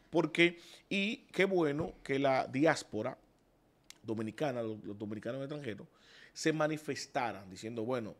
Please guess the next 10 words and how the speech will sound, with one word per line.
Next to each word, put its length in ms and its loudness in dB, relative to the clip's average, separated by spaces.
yo 200 -2
apoyo 680 0
la 140 -2
iniciativa 840 0
de 160 -4
que 240 -6
la 240 -4
representación 1200 -4
del 180 0
dominicano 680 -6